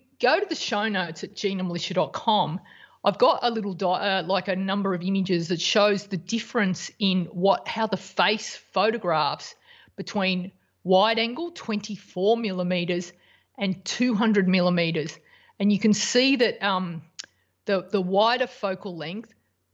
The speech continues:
the face looks very narrow and slightly distorted. And at fifty millimeters, that's what people actually look like.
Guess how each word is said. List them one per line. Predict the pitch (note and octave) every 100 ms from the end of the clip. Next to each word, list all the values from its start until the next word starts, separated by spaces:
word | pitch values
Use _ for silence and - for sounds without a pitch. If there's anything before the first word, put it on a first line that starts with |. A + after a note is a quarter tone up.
| _ G#3+
the |
face | - - A#3+ B3 A3+
looks | A3
very | E3+ G3+ G#3 G#3
narrow | F#3+ F#3+ F#3+ G3 F#3+ D#3+
and | F#3+
slightly | - - F#3+ E3+ F#3+
distorted. | F3 - - F3 F3+ A#3 C#4+
And | B3+ A3 F#3+ F#3 - _ _
at | G#3 - - -
fifty | C#4+ - E4+
millimeters, | C#4+ A#3 G#3 G#3 G3 F#3+ F#3 - _ _ _ -
that's | G#3 -
what | A3+ -
people | A3 G#3 F3+ -
actually | F3 - F3+ F#3+
look | F3+ F3 -
like. | G#3 E4+ F4+